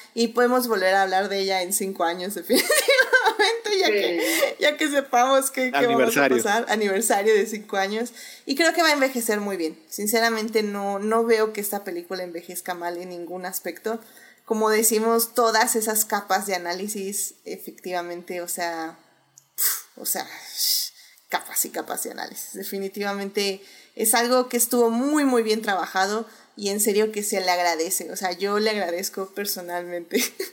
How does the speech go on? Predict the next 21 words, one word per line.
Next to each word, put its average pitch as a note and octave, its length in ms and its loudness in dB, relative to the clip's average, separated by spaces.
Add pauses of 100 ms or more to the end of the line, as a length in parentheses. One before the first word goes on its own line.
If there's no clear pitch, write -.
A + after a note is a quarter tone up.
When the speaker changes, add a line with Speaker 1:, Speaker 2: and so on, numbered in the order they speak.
(760)
Speaker 1:
al G4+ 160 4
M G4+ 80 -4
C G3 400 4
U G3+ 80 -10
Speaker 2:
Sí. - 40 -14 (320)
Speaker 1:
por B3+ 140 4
hacer C4 360 4
bien A#3+ 280 2
las G#3+ 180 -4
cosas. - 520 -10
O A3 60 -2
sea, G#3+ 260 2
por A3+ 160 2
no, A#3+ 220 4 (100)
no C4 420 2 (200)
decir, B3+ 460 2 (280)
o - 80 0
sea, D4 200 4
podían D4+ 460 4
haber C#4+ 400 4
dicho, B3 480 -2